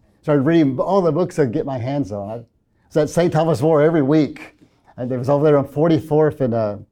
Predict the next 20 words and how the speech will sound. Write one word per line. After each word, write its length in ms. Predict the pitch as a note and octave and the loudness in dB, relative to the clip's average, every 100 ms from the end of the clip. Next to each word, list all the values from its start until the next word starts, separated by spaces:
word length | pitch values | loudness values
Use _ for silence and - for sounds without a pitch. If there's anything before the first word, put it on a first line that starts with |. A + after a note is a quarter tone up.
| _ _ - | _ _ -4
Penn 180 | E3 C#3+ | -2 -2
at 120 | - | -4
that 160 | G#2+ G2 | -8 -4
time, 260 | A#2+ B2 | -4 -2
and 140 | B2+ D3 | -6 -6
old 240 | D#3 C#3+ G#2+ | -2 -2 0
Brahms. 720 | C3+ C#3 G#2+ - - - _ _ _ _ _ | 0 0 -2 -8 -18 -20 _ _ _ _ _
So 120 | B2 C3 | -10 -6
Joe 260 | C3 C3+ B2+ | 0 2 2
and 100 | A#2 | 0
Vicki 200 | A#2+ A#2+ | -4 0
Wilbanks 480 | C3 A2+ A#2 A2 | 0 2 -2 -2
owned 220 | A#2+ A2+ F#2+ | -6 -4 -4
that. 300 | F#2+ - A2+ | -6 -8 -16
And 120 | G2 _ _ _ _ _ _ _ | -20 _ _ _ _ _ _ _
they 100 | C3 | -2
went 180 | C3 B2+ | 0 0
to 60 | C3 | -2
Saint 240 | C#3+ C3+ | 0 2
Andrews. 560 | C#3 D3 A#2 B2 - | 2 2 0 -6 -10